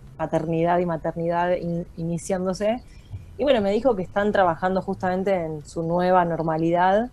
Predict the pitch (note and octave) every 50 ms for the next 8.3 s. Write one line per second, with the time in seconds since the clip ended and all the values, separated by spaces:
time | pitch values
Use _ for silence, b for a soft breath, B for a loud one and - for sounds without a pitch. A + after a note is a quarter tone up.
0 | - - - - - - - - - - - E3 D#3+ D#3 D3+ D3 D3+ D#3+ - A3
1 | - - - F3+ E3+ E3+ F3+ F3 - G3 F#3 E3+ E3+ E3 D#3+ D#3 D3+ D#3+ - -
2 | - D#3 D3+ D3 - D3+ C#3 - - - - - - - - - - - - -
3 | - - - - - - F#3+ F#3 F#3+ F#3+ F#3+ F#3 E3+ E3 D#3+ D#3+ E3 E3+ F3 F3+
4 | F3+ E3+ E3+ E3 - - D#3+ - F3+ F3 F3 F3 F3 F3 E3+ E3 D#3+ F3 F3 F3
5 | F3+ E3+ F3+ D#3+ F3+ F3 D#3+ F3 E3 E3+ F3 F3+ F#3+ F#3+ F3+ D#3+ D3+ E3 D#3+ D#3+
6 | D#3+ D#3 D#3+ D#3 D3 - D3 D3+ D#3+ D#3+ D#3+ D3+ D#3+ E3 D#3+ E3+ D#3+ D3+ C#3+ C3+
7 | - - - - D3 C#3+ D3+ D#3 D#3 D#3 D#3+ D#3+ E3 D#3+ D#3+ - - - - D#3
8 | D#3 D#3+ E3 D#3 E3 -